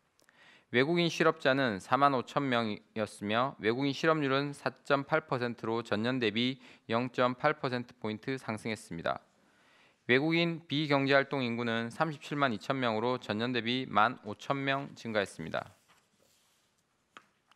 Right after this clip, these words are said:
취업자의 국적은 한국계 중국이 가장 많았고 취업자의 연령은 삼십 대가 가장 많았습니다.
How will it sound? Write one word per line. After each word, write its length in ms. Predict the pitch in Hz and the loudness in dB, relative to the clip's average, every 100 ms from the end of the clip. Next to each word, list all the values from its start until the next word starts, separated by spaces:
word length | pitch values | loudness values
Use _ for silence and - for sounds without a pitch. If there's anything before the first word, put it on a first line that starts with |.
| _ _ _ _ _ _ - _ - _ _ _ _ _ _ | _ _ _ _ _ _ -20 _ -20 _ _ _ _ _ _
취업자의 420 | - 180 180 170 | 2 2 6 6
국적은 800 | 147 175 - 190 175 143 139 156 - | 6 0 2 6 8 6 4 0 -2
한국계 440 | 180 165 - 143 | -2 -2 0 0
중국이 580 | - 160 139 120 127 143 | 2 0 0 0 0 -4
가장 280 | - 135 131 | -2 0 2
많았고 720 | 107 104 117 - 104 110 131 127 _ _ _ _ - | 2 2 0 0 2 2 0 -10 _ _ _ _ -4
취업자의 480 | - 151 - 156 123 | 0 2 4 4 6
연령은 560 | 113 127 139 131 139 139 | 4 4 2 0 -2 -6
삼십 360 | - 165 156 | -2 -2 -2
대가 340 | - 120 123 123 | 2 4 4 2
가장 300 | 117 120 - | -2 -2 -2
많았습니다. 760 | - 101 107 - 87 78 - | 0 0 -2 -6 -6 -4 -6